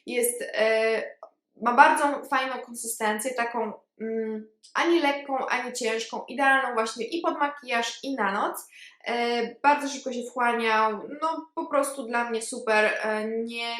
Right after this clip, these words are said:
widziałam żadnych negatywów, negatywów tutaj, więc jak najbardziej mogę Wam polecić. Nie mam chyba, mam opakowanie do tego produktu. Em, tak wygląda pudełko, więc, e,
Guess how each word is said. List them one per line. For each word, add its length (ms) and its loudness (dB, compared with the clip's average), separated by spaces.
widziałam 420 -2
żadnych 400 -4
negatywów, 680 -2
negatywów 720 -4
tutaj, 440 -6
więc 160 -6
jak 100 -4
najbardziej 380 0
mogę 240 -2
Wam 200 -4
polecić. 500 -10
Nie 140 -8
mam 180 0
chyba, 460 0
mam 280 -4
opakowanie 580 -2
do 140 -8
tego 160 -6
produktu. 520 -8
Em, 640 -2
tak 280 0
wygląda 420 2
pudełko, 800 0
więc, 540 -2
e, 140 -4